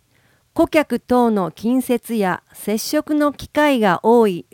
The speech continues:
労働環境下での業務。医師、看護師や介護の業務に従事される方々は、業務外で感染したことが明らかな場合を除き、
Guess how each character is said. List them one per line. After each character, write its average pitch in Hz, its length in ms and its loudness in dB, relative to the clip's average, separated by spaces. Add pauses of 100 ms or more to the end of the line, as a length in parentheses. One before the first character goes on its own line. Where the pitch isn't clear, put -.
労 233 240 2
働 269 300 2
環 269 300 -2
境 254 220 2
下 190 160 -4
で 226 160 -2
の 226 180 -2
業 180 300 0
務。 151 220 -12 (2500)
医 320 100 0
師、 - 340 -6 (140)
看 254 300 -2
護 277 120 4
師 220 220 -4
や 185 240 0 (240)
介 320 280 0
護 247 100 0
の 208 160 0
業 254 260 2
務 226 160 2
に 175 220 -4
従 269 260 0
事 208 140 -6
さ 202 180 -4
れ 247 140 0
る 247 100 -2
方 240 300 -4
々 202 280 -2
は、 165 220 -4 (720)
業 240 240 4
務 320 200 0
外 254 280 0
で 170 180 -4
感 262 300 -2
染 302 280 -2
し - 60 -6
た 285 180 -4
こ 247 140 -4
と 214 140 -2
が 170 260 -4 (200)
明 240 300 -4
ら 277 140 0
か 233 120 -2
な 202 140 0
場 190 260 0
合 233 200 0
を 233 60 0
除 226 340 -2
き、 175 240 -10